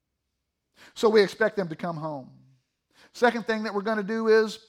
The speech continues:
we run to them. We run to them.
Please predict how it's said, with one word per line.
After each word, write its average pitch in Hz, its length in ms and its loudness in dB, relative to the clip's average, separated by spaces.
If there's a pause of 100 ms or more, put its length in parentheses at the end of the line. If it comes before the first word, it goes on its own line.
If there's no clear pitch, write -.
(340)
we 165 160 -6
run 196 560 -4 (120)
to 147 100 -14
them. 120 260 -16 (960)
We 147 160 -14
run 160 300 -12
to - 100 -16
them. 151 300 -18